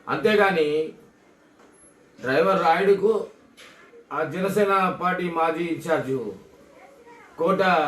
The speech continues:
వినూత గారికి ఏమైనా అక్రమ సంబంధం ఉన్నాయని అక్కడ పోలీస్ కమిషనర్, తమిళనాడు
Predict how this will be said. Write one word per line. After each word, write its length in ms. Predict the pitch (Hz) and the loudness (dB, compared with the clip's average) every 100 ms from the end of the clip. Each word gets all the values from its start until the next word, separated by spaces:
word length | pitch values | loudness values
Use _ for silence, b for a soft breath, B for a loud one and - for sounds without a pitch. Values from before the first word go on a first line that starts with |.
| 135 | 0
వినూత 300 | 156 170 165 165 151 135 120 | -2 -4 -2 0 2 0 -2
గారికి 280 | 139 135 127 | -2 -2 -2
ఏమైనా 220 | 131 123 120 | -2 -4 -4
అక్రమ 220 | 117 139 143 | -4 -6 -6
సంబంధం 320 | 147 131 123 113 | -6 -6 -4 -4
ఉన్నాయని 320 | 110 110 101 95 - 107 | -6 -6 -8 -10 -12 -10
అక్కడ 160 | 113 95 | -8 -4
పోలీస్ 220 | 117 127 127 | -2 -2 -2
కమిషనర్, 400 | 120 113 117 95 113 | -6 -6 -8 -10 -8
తమిళనాడు 440 | 117 127 123 110 | -6 -2 -2 -4